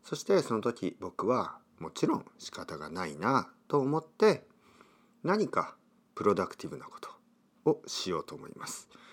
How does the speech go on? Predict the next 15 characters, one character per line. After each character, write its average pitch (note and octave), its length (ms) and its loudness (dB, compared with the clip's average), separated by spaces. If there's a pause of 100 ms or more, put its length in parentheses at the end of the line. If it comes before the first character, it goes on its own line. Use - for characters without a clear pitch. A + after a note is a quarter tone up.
(240)
と - 100 4
い D#3+ 60 8
う - 20 8
わ D#3+ 100 6
け - 80 -2
で、 F#2 220 2 (100)
今 E2+ 120 -2
日 D2 60 -6
は F#2+ 260 0 (240)
皆 E2 200 -8
さ D2+ 160 -8
ん C2+ 80 -10
と - 360 -4 (120)
一 - 240 -4
つ、 - 220 -8